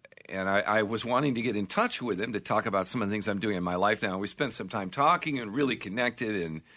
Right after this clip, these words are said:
so anyway, I, I wanted him to come on and talk about what he, what he and his wife are doing for, for veterans in the state of Arizona. For those of you who don't know, one out of every ten adults in, in Phoenix and in Arizona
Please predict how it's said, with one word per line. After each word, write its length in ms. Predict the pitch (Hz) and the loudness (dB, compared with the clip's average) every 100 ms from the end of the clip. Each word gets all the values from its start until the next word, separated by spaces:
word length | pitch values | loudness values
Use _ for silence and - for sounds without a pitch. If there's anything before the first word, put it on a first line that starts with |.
| - - - _ | -20 -20 -20 _
so 320 | - - 151 | -2 2 4
anyway, 600 | 214 226 151 113 107 117 | 4 4 4 2 2 0
I, 380 | - 135 - 160 | 0 -4 0 2
I 20 | |
wanted 320 | 202 156 131 123 | 2 2 2 2
him 100 | 131 | 0
to 80 | |
come 180 | - 113 | 0 2
on 280 | 107 104 104 | 4 4 2
and 160 | 92 92 | -4 -2
talk 260 | 127 131 | 0 0
about 320 | 110 101 92 | 2 2 2
what 200 | 104 104 | 2 2
he, 200 | - 107 - | 2 -8 -2
what 180 | 98 95 | -2 0
he 140 | 143 | 0
and 80 | 131 | 0
his 120 | 95 | 2
wife 280 | 95 104 101 | 2 2 2
are 80 | 90 | -2
doing 540 | 80 131 98 95 92 - _ _ | 0 0 2 0 -4 -12 _ _
for, 260 | - - 104 | -8 0 0
for 360 | - - 110 87 | 0 -2 0 2
veterans 540 | 120 165 85 71 - - | 4 2 0 -4 -6 -2
in 140 | 92 | -2
the 60 | 90 | -2
state 280 | - 107 | 0 0
of 80 | 95 | 2
Arizona. 420 | 90 90 113 92 - - - _ | 0 0 0 -2 -6 -18 -20 _
For 160 | - 110 | 0 2
those 200 | 156 135 | 4 2
of 80 | 123 | 0
you 100 | 120 | 2
who 40 | |
don't 240 | 117 123 | 2 0
know, 160 | 120 107 | 2 2
one 280 | 95 147 180 | 2 2 4
out 140 | 113 | 2
of 140 | 104 - | 0 0
every 300 | 147 151 135 | -2 0 -6
ten 640 | - - 113 104 104 117 - _ _ _ _ 98 | -6 -2 0 0 -2 -6 -12 _ _ _ _ -6
adults 640 | 80 123 101 87 - - - _ _ _ _ - | 0 2 4 0 -4 -6 -8 _ _ _ _ -2
in, 280 | 98 95 92 | 0 0 -2
in 140 | 110 92 | -2 -2
Phoenix 600 | - 135 101 120 - - | 0 2 2 0 -4 -2
and 280 | 104 107 113 | 0 2 2
in 100 | 113 | 0
Arizona 680 | 101 98 95 92 82 113 | 0 0 0 0 -2 -4